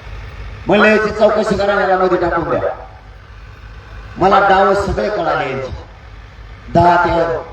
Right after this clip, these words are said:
अकरा डाव रचले यांनी. मग मी सांगितलं, "तुम्ही जर मला मारणार आहे, जेलला टाकणार आहे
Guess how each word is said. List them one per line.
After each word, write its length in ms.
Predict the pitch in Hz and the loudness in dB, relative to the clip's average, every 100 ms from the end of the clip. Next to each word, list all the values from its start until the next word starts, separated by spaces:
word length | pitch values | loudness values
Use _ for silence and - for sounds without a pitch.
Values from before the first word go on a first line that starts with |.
| - - - | -18 -14 -6
अकरा 240 | 147 - 151 | -4 0 2
डाव 160 | 143 | 4
रचले 320 | 143 135 127 | 4 0 -4
यांनी. 300 | 120 120 - - - - - - - - - - - - - - - - - - - - - - - - - - - - - - - - - - - - - - | -4 -4 -4 -12 -20 -20 -20 -20 -20 -20 -20 -20 -20 -18 -18 -16 -16 -16 -14 -14 -14 -14 -14 -14 -14 -14 -14 -14 -14 -14 -14 -14 -14 -14 -12 -12 -14 -14 -14 -6
मग 280 | 127 139 143 | -2 0 2
मी 80 | 165 | 0
सांगितलं, 640 | 180 160 147 143 131 117 123 - - - - - - - - - - - | -2 -2 -2 -4 -6 -8 -10 -12 -18 -20 -20 -18 -18 -18 -18 -18 -16 0
"तुम्ही 220 | 180 175 | 4 4
जर 300 | - - 147 | 4 4 2
मला 200 | 143 139 | 2 0
मारणार 420 | 135 139 - - 135 | -2 -2 -2 -2 -2
आहे, 180 | 143 147 - - - - - - - - - - - - | -2 -6 -8 -16 -20 -20 -20 -20 -20 -18 -20 -18 -18 -8
जेलला 460 | 107 143 143 139 139 | 0 4 4 2 0
टाकणार 240 | 135 135 | -2 -2
आहे 500 | 131 135 135 - - | -2 -2 -4 -8 -14